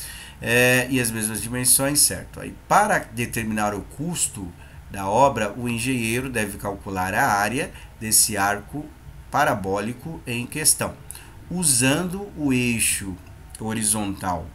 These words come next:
no nível do chão e o eixo de simetria da parábola como, é, eixo vertical, obtém-se, é,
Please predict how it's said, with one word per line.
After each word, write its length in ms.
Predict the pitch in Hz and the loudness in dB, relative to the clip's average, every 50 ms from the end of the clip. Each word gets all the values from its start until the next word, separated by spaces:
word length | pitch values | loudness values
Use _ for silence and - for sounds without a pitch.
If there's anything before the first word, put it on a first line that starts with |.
| - | -12
no 160 | 110 110 107 | -10 -8 -6
nível 380 | 104 101 98 101 92 95 101 98 | -6 -6 -6 -6 -8 -6 -8 -8
do 120 | 104 117 | -6 -2
chão 440 | 117 - - - 110 104 120 147 147 - - - - - - - | 0 0 0 2 0 0 -2 -2 -4 -8 -12 -16 -16 -16 -16 -12
e 120 | - 147 170 | -8 -6 0
o 100 | 160 139 | 4 6
eixo 280 | 139 135 135 139 127 | 6 6 6 4 2
de 100 | 117 113 | 2 2
simetria 720 | 110 - - 120 110 110 107 101 104 101 104 107 104 101 98 | 4 4 4 4 2 0 0 0 -2 -6 -6 -4 -2 -2 -2
da 160 | 98 101 101 | -2 -2 -4
parábola 680 | 101 - 104 101 98 98 92 90 87 82 85 85 78 - - - - - - - - - - - | -2 -2 -2 0 0 0 0 0 -2 -4 -8 -8 -10 -12 -14 -18 -18 -18 -20 -20 -20 -20 -16 -10
como, 420 | - 117 123 120 113 110 104 98 95 117 | -4 -4 -4 -2 -2 -4 -6 -6 -4 -4
é, 480 | 113 107 107 107 107 104 104 104 - - | -2 0 2 2 4 4 2 2 0 -4
eixo 380 | 123 113 107 104 104 - 110 101 | -4 -2 -2 0 0 -2 -2 -4
vertical, 800 | 92 95 101 98 95 95 - 139 - - 107 104 117 135 139 139 - - - - - - - - - - | -6 -4 -4 -4 -2 -2 -4 -4 -2 0 2 2 2 2 -2 -8 -12 -18 -18 -18 -18 -20 -20 -18 -12 -6
obtém-se, 1200 | 165 175 165 139 127 - - - - 107 107 113 113 120 135 147 - - - - 143 143 143 147 - - - - - - - - - - - - | -4 -2 0 0 0 0 -2 -6 -4 -2 0 0 0 -2 -2 2 2 2 4 2 2 0 -4 -8 -10 -16 -20 -20 -20 -20 -18 -18 -18 -18 -12 -6
é, 480 | - 120 117 117 117 117 113 113 104 | -2 0 2 2 4 2 2 0 -2